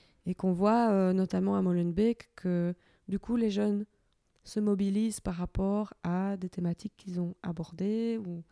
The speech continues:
voilà. Et je pense que là, c'est, ce serait une, une suite logique pour Comme un lundi dans nos projets,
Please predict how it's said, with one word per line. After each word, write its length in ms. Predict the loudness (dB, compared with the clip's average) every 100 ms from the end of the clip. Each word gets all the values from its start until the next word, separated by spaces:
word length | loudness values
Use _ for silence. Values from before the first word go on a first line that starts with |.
| _ _ _ _ _
voilà. 280 | -8 -6 -6
Et 80 | -8
je 100 | -8
pense 300 | -6 -6 -4
que 100 | -4
là, 140 | -4
c'est, 400 | -4 -6 -4 -6 -10 _ _ _ _ _ _ _ _ -20
ce 140 | -10 -10
serait 460 | -8 -2 0 2
une, 580 | 2 0 0 -2 -4 -4
une 160 | -6 -6
suite 300 | -6 -6 -2
logique 420 | -2 0 -2 -6 _ -20 _ _ _ _ _ _ _ _ _ _ _
pour 180 | -12 -6
Comme 160 | -2
un 80 | -2
lundi 480 | -2 -4 -6 -6 -4
dans 140 | -2 -4
nos 80 |
projets, 600 | -6 -6 -4 -2 -2 -2